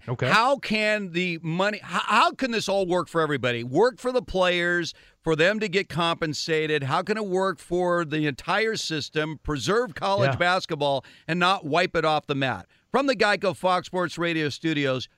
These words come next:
Speaker 2: we will give you the solution coming up next. Harvin and Papinga with you here on this fabulous <laughs> Saturday. Hey, what does it mean when Geico says just fifteen minutes could save you fifteen percent or more on your car insurance? Means you probably should have gone to geico dot com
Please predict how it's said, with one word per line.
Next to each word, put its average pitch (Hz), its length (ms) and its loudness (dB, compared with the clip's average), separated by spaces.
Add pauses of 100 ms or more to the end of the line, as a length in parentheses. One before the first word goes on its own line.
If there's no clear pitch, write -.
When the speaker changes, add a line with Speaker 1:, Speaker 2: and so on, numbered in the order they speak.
(140)
Speaker 2:
we 240 300 0
will 233 340 2
give 220 300 -2
you 220 180 -2
the 208 140 0
solution 208 800 -2
coming 160 240 0
up 156 140 0
next. 139 520 -4
Harvin 254 300 6
and 202 100 2
Papinga 240 400 2
with 202 160 2
you 180 220 0
here 202 400 4
on 196 160 2
this 151 320 0
fabulous 165 840 2
<laughs> - 40 -16
Saturday. 180 840 2
Hey, 208 160 4
what 254 140 2
does 208 120 -2
it 220 60 -2
mean 240 160 0
when 240 140 0
Geico 240 340 0
says 202 220 0
just 190 180 -4
fifteen 202 280 -2
minutes 196 180 0
could 165 160 -4
save 226 240 -2
you 226 100 -4
fifteen 180 380 -2
percent 170 340 -2
or 165 40 -2
more 185 200 0
on 185 180 2
your 135 100 -4
car 165 200 0
insurance? 185 400 -4
Means 214 160 -4
you - 60 -4
probably 214 320 0
should 190 160 -2
have 156 80 -4
gone 175 160 0
to 160 60 -2
geico 175 320 0
dot 160 200 0
com 156 400 0